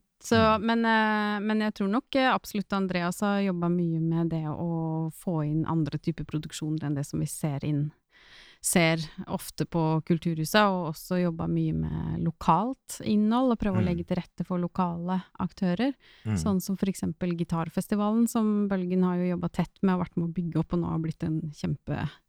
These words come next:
Speaker 2: Ja.
Speaker 1: eh, stor festival da, i
Speaker 2: Mm.
Speaker 1: Larvik-sammenheng, og trekker store internasjonale navn, eh, og gjester. Eh, og Kimen kul-, eh, litteraturfestival, som vi har jo akkurat hatt der nå, som vi gjør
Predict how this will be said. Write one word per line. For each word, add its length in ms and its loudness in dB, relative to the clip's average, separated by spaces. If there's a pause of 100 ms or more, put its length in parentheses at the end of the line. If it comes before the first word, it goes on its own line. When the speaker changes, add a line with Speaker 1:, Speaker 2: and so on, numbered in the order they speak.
Speaker 2:
Ja. 140 -10 (500)
Speaker 1:
eh, 680 0
stor 340 -2
festival 640 -2
da, 260 4
i 120 -6
Speaker 2:
Mm. 60 0
Speaker 1:
Larvik-sammenheng, 760 0
og 380 0
trekker 320 -2
store 480 -4 (120)
internasjonale 720 0
navn, 460 0 (360)
eh, 560 -6
og 100 2
gjester. 440 0 (500)
Eh, 680 2 (440)
og 460 -2
Kimen 480 0
kul-, 220 0 (120)
eh, 200 0
litteraturfestival, 880 0
som 180 0
vi 80 4
har 160 4
jo 100 0
akkurat 280 -2
hatt 140 -2
der 80 0
nå, 220 2
som 140 2
vi 60 4
gjør 60 2